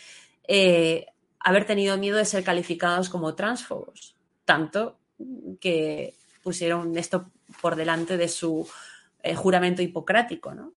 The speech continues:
Em, múltiples decisiones en la comunidad médica están siendo tomadas fuera de la órbita de la ciencia y de la salud en este sentido, por miedo a que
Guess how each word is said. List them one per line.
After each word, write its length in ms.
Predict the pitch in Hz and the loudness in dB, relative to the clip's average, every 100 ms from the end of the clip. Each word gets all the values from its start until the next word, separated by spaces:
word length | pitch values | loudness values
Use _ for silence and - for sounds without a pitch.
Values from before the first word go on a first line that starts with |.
| _ _ _ _ - | _ _ _ _ -8
Em, 600 | 170 160 160 156 151 151 _ _ _ _ _ _ _ _ _ _ _ _ _ _ _ _ | -4 -2 -4 -6 -8 -12 _ _ _ _ _ _ _ _ _ _ _ _ _ _ _ _
múltiples 640 | 233 269 349 - 254 208 190 | 6 12 12 12 6 6 4
decisiones 520 | 202 202 208 220 214 | 4 2 0 0 0
en 80 | 208 | 0
la 100 | 190 | 0
comunidad 380 | 196 202 202 196 | 0 0 0 0
médica 480 | 202 208 208 208 - | 0 -2 0 -2 -4
están 300 | 190 214 196 | -8 -6 -4
siendo 360 | 196 185 190 | -2 0 0
tomadas 480 | 190 185 190 190 190 | -2 -2 0 -2 -4
fuera 500 | - - 214 185 156 - | -10 0 2 2 -2 -4
de 160 | 185 | 0
la 100 | 180 | 2
órbita 400 | 180 175 180 180 | 2 0 -2 -2
de 60 | 165 | -2
la 100 | 160 | -4
ciencia 360 | 165 170 165 180 | -6 -8 -6 -6
y 20 | |
de 100 | 165 | -6
la 80 | 160 | -6
salud 300 | - 160 165 | -6 -6 -6
en 120 | 165 | -8
este 180 | 165 165 | -10 -12
sentido, 480 | 160 156 156 135 - | -12 -10 -10 -10 -6
por 180 | 170 | -6
miedo 220 | 165 175 185 | -2 2 2
a 60 | |
que 280 | 185 185 - | 0 -4 -6